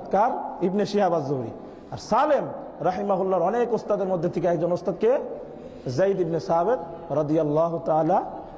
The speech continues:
আন। তো যায়েদ ইবনে সাবিত কার কাছ থেকে হাসিল করছেন দ্বীন? রাসূল করিম সাল্লাল্লাহু আলাইহি ওয়াসাল্লাম থেকে। রাসূল করিম সাল্লাল্লাহু আলাইহি ওয়াসাল্লাম থেকে যায়েদ ইবনে সাবিত হাসিল করছেন। যায়েদ ইবনে সাবিত থেকে কে হাসিল করছেন?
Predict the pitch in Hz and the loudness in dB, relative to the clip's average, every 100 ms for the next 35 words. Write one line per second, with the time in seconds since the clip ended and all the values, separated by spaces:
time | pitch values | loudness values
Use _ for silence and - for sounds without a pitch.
0 | - 131 127 113 - - - - 180 254 | -6 -4 -4 -6 -14 -14 -8 0 4 4
1 | 269 - - - - 135 180 214 240 247 | 2 -4 -10 -12 -8 0 2 2 2 0
2 | 240 220 226 254 - - - 202 220 226 | 2 2 4 0 -2 -8 -2 0 0 -2
3 | 254 226 208 233 214 208 226 190 240 - | 0 0 0 0 0 0 0 2 0 -2
4 | - - - - 165 208 196 202 196 185 | -10 -16 -16 -2 0 2 2 2 0 0
5 | 190 175 160 160 151 127 120 117 - - | 2 4 2 0 -2 -2 -6 -6 -12 -12
6 | - 180 220 226 233 226 233 226 233 233 | -2 0 2 2 2 2 0 2 2 4
7 | 226 226 226 226 226 220 262 262 - 180 | 2 2 0 0 0 2 2 0 -2 2
8 | 214 220 226 220 208 214 254 - 202 220 | 2 2 0 2 2 4 2 0 0 0
9 | 175 - 139 107 - - - 135 175 214 | 0 -4 -6 -10 -16 -18 -12 0 2 2
10 | 233 247 - 226 240 240 254 247 247 226 | 2 0 2 2 2 0 -2 2 0 0
11 | 254 240 247 269 | -2 0 0 2